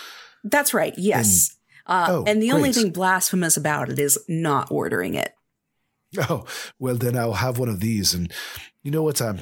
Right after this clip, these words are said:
Speaker 2: quite hungry. I'll have that, uh, apocryphal apple pie as well.
Speaker 1: Wonderful. You will not regret this decision, sir.
Speaker 2: And I'm sorry, what was your name,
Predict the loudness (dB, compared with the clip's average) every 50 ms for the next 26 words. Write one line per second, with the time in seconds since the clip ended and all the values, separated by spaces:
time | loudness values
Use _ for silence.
0 | -12 -12 _ -2 0 0 0 0 0 -2 -2 0 0 0 0 0 -2 -2 -2 0
1 | -2 -2 -2 -2 -2 -4 -2 -2 -2 -4 -4 -10 -16 -16 -18 -18 _ _ -6 -4
2 | -4 -2 -2 -4 -6 -4 -2 -2 -2 0 0 -2 -2 -2 -2 -2 0 -2 -2 -4
3 | -6 _ _ -4 -2 -2 -2 -4 -2 -2 -2 0 0 -2 -2 -4 -2 0 0 0
4 | 2 2 -2 -2 -4 -6 -8 -10 -14 -16 -16 -16 -16 -16 -16 -18 -18 -20 -18 -10
5 | -2 0 2 2 2 0 0 0 -2 -2 0 0 0 0 0 2 2 2 2 2
6 | 0 0 0 0 0 2 2 2 2 2 2 0 -4 -2 0 -2 -2 -2 -2 -4
7 | -4 -2 0 0 0 0 0 -2 -2 -2 -2 0 0 0 -2 -4 -6 -14 _ _
8 | _ _ _ _ _ _ _ _ _ _ -20 _ _ _ _ _ _ _ -8 -6
9 | -6 -8 -10 -12 -18 _ _ _ -2 0 0 -2 -4 _ -2 -2 -2 0 0 0
10 | 0 0 0 -2 -2 -2 -2 0 0 0 0 0 0 2 2 0 0